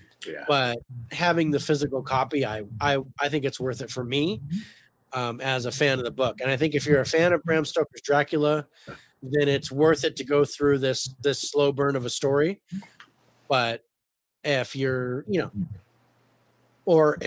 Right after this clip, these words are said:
Speaker 2: with Rich, there's still certain things that he liked about it, but otherwise he was bored with it and totally cool. So he won't watch it again, but I definitely will.
Speaker 1: Yeah.
Speaker 2: All right.
Speaker 1: And it's
Speaker 2: Final
Speaker 1: still our number
Speaker 2: score.
Speaker 1: one movie.
Speaker 2: This is our number one movie of the week, you guys.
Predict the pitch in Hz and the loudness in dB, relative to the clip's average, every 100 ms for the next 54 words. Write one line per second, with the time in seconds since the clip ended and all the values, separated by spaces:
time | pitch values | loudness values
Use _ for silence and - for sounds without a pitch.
0 | - 151 170 165 226 254 - 160 151 - | -8 0 2 4 4 4 -2 0 0 0
1 | 214 175 214 175 175 151 147 139 151 151 | -2 0 -2 0 -2 0 0 2 0 0
2 | 151 147 156 - 127 117 - 143 147 143 | 0 0 -2 -4 -6 -6 -6 0 2 2
3 | 143 135 113 - 147 147 175 190 - 180 | 0 -4 -4 0 2 2 2 -2 -2 -6
4 | 185 - _ _ _ 143 135 117 107 - | -6 -12 _ _ _ -2 0 -2 -8 -12
5 | 113 - _ _ _ _ _ _ - 180 | -12 -12 _ _ _ _ _ _ 0 2
6 | 151 147 202 139 127 220 269 202 175 - | 2 4 4 4 0 2 4 4 0 -2
7 | 135 143 123 - 117 139 143 - - 101 | 0 0 -2 -8 -2 0 0 -4 -8 -10
8 | 110 104 - 107 85 80 - - _ _ | -8 -10 -10 -14 -10 -8 -10 -14 _ _
9 | _ _ _ _ _ _ _ - - - | _ _ _ _ _ _ _ -20 -14 4
10 | 262 143 - _ - _ 135 139 311 160 | 4 4 0 _ -20 _ 8 8 8 6
11 | 139 135 127 123 117 110 78 71 _ _ | 6 6 4 4 2 -2 -6 -10 _ _
12 | _ _ _ _ 170 175 214 185 208 214 | _ _ _ _ -2 2 4 4 6 6
13 | 214 208 208 208 196 190 - 160 156 151 | 8 6 6 6 6 4 4 2 4 4
14 | 147 | 2